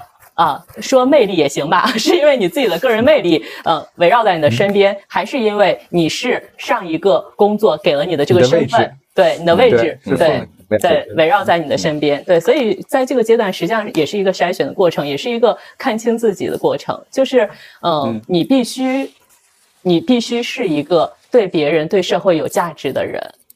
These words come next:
Speaker 1: 嗯，你必须是一个有价值的人，所以你就朝着这个在，就是在这段 gap 的阶段中，你会找到一个目标，或者说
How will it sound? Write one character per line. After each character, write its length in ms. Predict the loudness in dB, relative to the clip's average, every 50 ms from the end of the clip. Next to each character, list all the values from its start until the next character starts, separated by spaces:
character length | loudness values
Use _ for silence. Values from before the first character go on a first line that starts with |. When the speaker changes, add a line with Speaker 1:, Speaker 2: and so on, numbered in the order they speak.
| _ _ -8
Speaker 1:
嗯， 200 | -8 -8 -6 -4
你 80 | -6 -4
必 120 | -2 -2
须 320 | -4 -2 -4 -4 -6 -6 -8 _ _ _ _ _
是 200 | -16 -4 -2 0
一 80 | 0 2
个 80 | 2 2
有 120 | 0 0
价 240 | -2 -6 -6 -6 -4
值 160 | -6 -6 -6
的 100 | -4 -6
人， 160 | -6 -8 -10 -10 -14 _ _ _ _ _ _
所 180 | _ -2 0 0
以 300 | 0 0 -4 -6 -8 -10 _ _ _ _
你 80 | -8 0
就 120 | 0 0 0
朝 220 | 2 0 -2 0
着 200 | 0 -2 -4 -4 -6
这 140 | -4 -2 0
个 140 | 2 2 2
在， 260 | 2 0 0 0 -2 -6 -4
就 120 | -4 -2
是 80 | -2 0
在 160 | 0 0 2
这 100 | 2 2
段 160 | 2 0 0
gap 200 | 0 -2 -2 0
的 140 | 0 -2 -2 -4 _ _ _
阶 120 | -2 0
段 180 | 0 2 0 0
中， 200 | 0 0 0 0
你 80 | -2 -4
会 140 | -2 -2 -2
找 180 | -2 -2 0
到 120 | 0 -2 -2
一 100 | 0 0
个 260 | 0 0 0 -2 -6 _ _ _ _ _ _ _
目 160 | _ -2 -2 2
标， 220 | 2 2 2 4
或 120 | 4 2
者 120 | 2 2 2
说 260 | 0 -2 -2 -2 -2